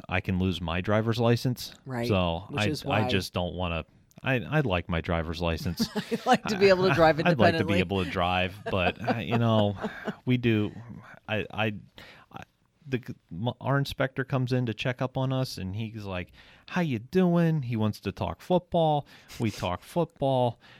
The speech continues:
Speaker 1: I say, "Hey, did I mess anything up?" It's usually, "No, you're good. I'm just here. I'm gonna make sure your paperwork's in order. You got all your insurances you need." "Hey, great."
Speaker 2: Have a nice
Speaker 1: Has,
Speaker 2: day.
Speaker 1: have a nice day.
Speaker 2: That's how we like our inspections.
Speaker 1: Exactly.
Speaker 2: "Thanks.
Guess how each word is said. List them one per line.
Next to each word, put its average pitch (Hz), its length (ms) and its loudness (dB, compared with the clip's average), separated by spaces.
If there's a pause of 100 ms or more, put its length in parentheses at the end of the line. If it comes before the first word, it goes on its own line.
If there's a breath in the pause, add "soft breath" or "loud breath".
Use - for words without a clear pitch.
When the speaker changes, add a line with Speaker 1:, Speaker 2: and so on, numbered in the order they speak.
(140)
Speaker 1:
I 92 140 0
say, 92 340 -4
"Hey, 160 300 0
did 120 160 0
I 101 100 0
mess 120 280 0
anything 110 520 -2
up?" 170 320 0 (360 soft breath)
It's - 220 0
usually, 165 400 2
"No, 196 280 2
you're 127 200 0
good. 131 460 0
I'm 101 200 2
just 113 220 -4
here. 185 300 0
I'm 101 140 0
gonna 95 160 0
make 95 200 0
sure 113 160 -4
your 95 120 -4
paperwork's 135 640 0
in 127 80 0
order. 151 280 2
You 104 180 0
got 98 240 0
all 98 180 2
your 87 180 -2
insurances 135 760 0
you 120 100 0
need." 135 460 0 (420 soft breath)
"Hey, 190 400 -2
great." 160 480 -2 (420 soft breath)
Speaker 2:
Have 139 140 -6
a 139 40 -6
nice 131 120 -2
Speaker 1:
Has, 131 140 2
Speaker 2:
day. 131 80 0
Speaker 1:
have 127 260 0
a 131 40 0
nice 120 340 0
day. - 120 -2
Speaker 2:
That's 170 220 2
how 202 140 4
we 190 120 2
like 170 260 0
our 151 120 0
inspections. 135 640 -4
Speaker 1:
Exactly. 101 580 -2
Speaker 2:
"Thanks. 269 300 -2